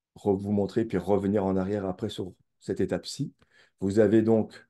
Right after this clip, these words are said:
la sous-question qui est là, vous avez une instruction par rapport à l'animation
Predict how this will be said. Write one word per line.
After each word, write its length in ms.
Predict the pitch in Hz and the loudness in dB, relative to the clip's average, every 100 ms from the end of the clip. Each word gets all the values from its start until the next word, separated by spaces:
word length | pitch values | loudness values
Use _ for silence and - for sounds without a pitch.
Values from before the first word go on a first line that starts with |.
| _ | _
la 140 | 107 117 | 0 2
sous-question 560 | 120 101 98 - 98 | 0 -4 -6 -4 -8
qui 200 | 95 - | -6 -2
est 100 | 92 | 0
là, 380 | 92 123 165 180 | 2 2 0 -2
vous 260 | 113 104 101 | -4 -2 2
avez 480 | 107 107 117 110 - | 2 6 4 4 -2
une 180 | 113 110 | -2 0
instruction 720 | 101 98 - 95 - 120 110 - _ _ | 0 -4 -12 -14 -2 -2 -2 -8 _ _
par 140 | 104 95 | -4 -2
rapport 300 | 95 110 98 | -2 -2 0
à 40 | |
l'animation 680 | 92 92 92 87 - - | 0 0 0 -2 -6 -10